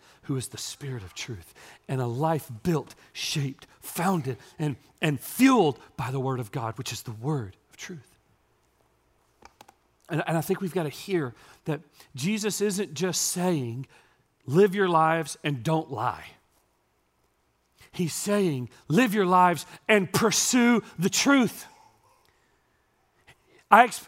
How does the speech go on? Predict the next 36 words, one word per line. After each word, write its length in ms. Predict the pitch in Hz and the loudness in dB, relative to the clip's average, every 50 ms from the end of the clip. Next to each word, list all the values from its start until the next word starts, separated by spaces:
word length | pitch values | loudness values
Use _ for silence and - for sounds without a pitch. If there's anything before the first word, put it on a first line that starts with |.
| - - | -8 -4
he's 140 | 240 247 - | -2 0 4
saying, 180 | 294 262 247 | 4 4 6
"I 100 | 247 254 | 6 4
expect 360 | 247 - - - 294 226 - | 2 2 2 2 2 2 2
more 320 | 233 233 233 262 285 294 285 | 2 4 4 6 6 6 6
from 200 | - - 262 254 | 4 4 6 8
my 120 | 247 233 | 8 6
kingdom 400 | - - 269 269 254 247 240 233 | 6 4 0 2 2 2 0 0
citizens 680 | - - - 269 277 285 262 - - 220 214 233 214 - - - - | -2 0 2 4 4 4 4 2 2 2 2 2 0 -4 -8 -12 0
than 180 | - 220 240 240 | 4 6 6 6
to 80 | 254 240 | 6 4
just 240 | 190 262 247 - | 2 0 2 2
avoid 600 | 254 247 208 170 170 254 277 269 262 254 247 220 - - - - | 2 2 2 4 4 6 6 8 8 6 4 2 -4 -10 -6 -2
lying. 640 | 160 202 226 240 254 262 269 254 240 214 190 170 - - - | 4 8 8 10 10 8 8 4 4 4 2 2 2 6 8
I 140 | - 277 262 | 10 10 8
expect 400 | 196 - - - 277 254 - - | 6 0 -2 0 0 0 0 0
them 160 | 269 233 196 | -2 2 4
to 80 | 240 | 4
love 180 | 240 240 247 226 | 6 6 6 4
the 100 | 196 240 | 4 0
truth 300 | - - - 302 320 277 | 0 2 4 6 4 4
so 220 | - - 269 247 | 4 4 4 6
much, 240 | 233 233 247 262 254 - - - - | 8 8 6 6 4 2 -4 2 6
they 140 | - 240 247 | 6 8 10
wake 240 | 233 277 294 - | 10 8 8 8
up 100 | 302 277 | 6 6
every 240 | 269 277 269 247 262 | 6 6 6 4 2
day 260 | 214 254 269 285 269 - - - | 4 6 6 6 6 2 0 2
and 160 | 254 247 240 | 4 6 6
they 100 | 247 233 | 6 6
chase 400 | - - - - - 285 226 - | 6 2 -2 -2 0 0 0 0
after 380 | 262 247 254 247 - - 214 180 | 0 0 0 -2 -2 -4 -4 -4
it. 160 | 165 143 - _ _ _ _ _ _ _ _ _ _ _ _ _ _ _ | -4 -6 -8 _ _ _ _ _ _ _ _ _ _ _ _ _ _ _
They 140 | 175 233 254 | 2 4 4
want 440 | 240 233 247 269 277 294 294 277 233 | 4 4 6 8 8 8 8 6 4
it." 80 | - | 0